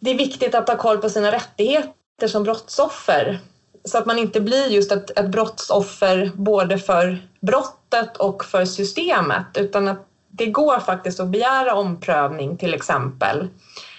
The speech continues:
Ehm, och att någonstans inte, ja, inte hamna i för mycket att ge upp känslan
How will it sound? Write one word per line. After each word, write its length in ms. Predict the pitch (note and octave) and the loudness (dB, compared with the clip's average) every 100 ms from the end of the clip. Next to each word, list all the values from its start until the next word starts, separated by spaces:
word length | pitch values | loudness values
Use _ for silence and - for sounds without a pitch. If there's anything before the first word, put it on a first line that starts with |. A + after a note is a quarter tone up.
| - _ _ - | -20 _ _ -4
Ehm, 420 | F3+ F3+ F3 F3 C3+ - - _ _ | 0 2 2 0 -4 -8 -16 _ _
och 360 | - A3 G#3+ - | 0 4 4 2
att 180 | G3+ - G3 F#3 | -2 -4 -4 -4
någonstans 840 | - G#3+ A3 G#3 - F3+ F3+ - - | -2 2 2 2 2 0 0 -4 -4
inte, 640 | G3+ F#3 - G3 F#3 F3+ F3+ - _ _ _ - G3+ | 0 0 0 2 2 2 -2 -8 _ _ _ -6 0
ja, 340 | F3+ - - _ - - _ - _ _ - | 2 0 -10 _ -20 -20 _ -20 _ _ -8
inte 320 | A3 G#3 A3 | -2 0 0
hamna 400 | A3+ A3 G3+ G3+ | 0 0 2 0
i 80 | G3 | 0
för 120 | G#3 | 0
mycket 480 | G3+ G3 - F#3+ F3 | 0 0 0 2 2
att 420 | F3 - - - _ _ _ _ _ _ _ - | 0 -10 -16 -16 _ _ _ _ _ _ _ -10
ge 240 | G3+ G#3+ G#3 | -2 2 2
upp 320 | - - - | 0 -6 -6
känslan 800 | - C4 C4 A3 - D#3 C3+ E3 | -2 0 0 -2 -2 -2 0 -4